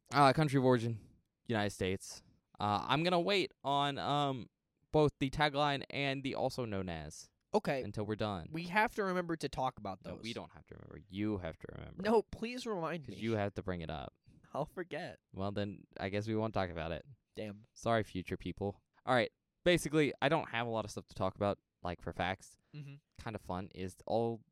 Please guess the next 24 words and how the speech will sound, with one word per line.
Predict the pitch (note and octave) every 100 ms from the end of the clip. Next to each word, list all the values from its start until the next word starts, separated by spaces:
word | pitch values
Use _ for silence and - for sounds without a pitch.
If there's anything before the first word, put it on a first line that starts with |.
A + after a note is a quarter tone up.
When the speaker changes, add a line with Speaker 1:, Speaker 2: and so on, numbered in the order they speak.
| -
Speaker 1:
basically | E3+ F#3+ D#3+ D3
all | B2 C#3+
the | A#2+
external | - A#2+ A2+
locations. | F#2+ - F2+ - D#2+ - -
So | - A2 G2 -
a | G2+
lot | G2 G#2 G2+
of |
the | F#2
film, | - F#2 E2 - _ _ _ -
uh, | F2+ C2+
was | G2+ G2
shot | - G#2+ G#2 -
in | - A2 G#2+ G#2 - _
South | - D#3 D#3+
Australia. | D3 - F3 - E2 _ _ _ _ -
Speaker 2:
Oh. | C5
Speaker 1:
Around, | G2+ G2+ G2 G2
um, | F#2+ F#2 F#2+
I | _ _ -
think | G2
it's | - _ _ _ -
Coober | - C#3 C#3+ C#3